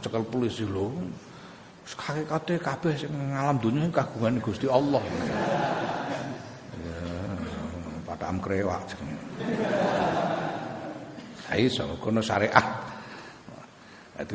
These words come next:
umpamane dua-duanya harus ma-, jalan bersamaan. Jadi ketika kita sholat, kita sholat, kita melakukan sholat ya wudu, memperhatikan syarat rukun. Tapi kita harus ingat bahwa kita mampu melakukan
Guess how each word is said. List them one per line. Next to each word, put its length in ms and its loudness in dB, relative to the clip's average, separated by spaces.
umpamane 380 10
dua-duanya 480 10
harus 160 6
ma-, 240 2
jalan 400 10
bersamaan. 960 2
Jadi 160 -6
ketika 240 0
kita 300 4
sholat, 380 8
kita 320 4
sholat, 640 10
kita 160 6
melakukan 560 6
sholat 400 6
ya 80 0
wudu, 560 -2
memperhatikan 640 -2
syarat 480 4
rukun. 480 -2
Tapi 180 6
kita 240 6
harus 800 2
ingat 400 0
bahwa 240 4
kita 240 4
mampu 480 10
melakukan 480 4